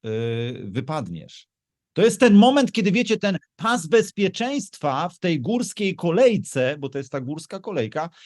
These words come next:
ten pas bezpieczeństwa, czyli twoje cele, marzenia, o których mówiliśmy, to dlaczego robisz to, co robisz,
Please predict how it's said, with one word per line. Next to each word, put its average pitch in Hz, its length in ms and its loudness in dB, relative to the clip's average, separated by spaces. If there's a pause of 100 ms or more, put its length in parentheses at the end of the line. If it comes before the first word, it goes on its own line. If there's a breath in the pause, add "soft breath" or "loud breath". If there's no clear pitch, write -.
(140 soft breath)
ten 151 220 2
pas 208 240 -4
bezpieczeństwa, 190 800 -4
czyli 156 220 -6
twoje 160 360 -4
cele, 208 520 0
marzenia, 165 640 0
o 135 80 -6
których 143 320 -8
mówiliśmy, 139 680 -4 (260 loud breath)
to 180 160 2
dlaczego 202 1120 2
robisz 185 580 0
to, 180 140 -8
co 160 220 -2
robisz, 143 500 -6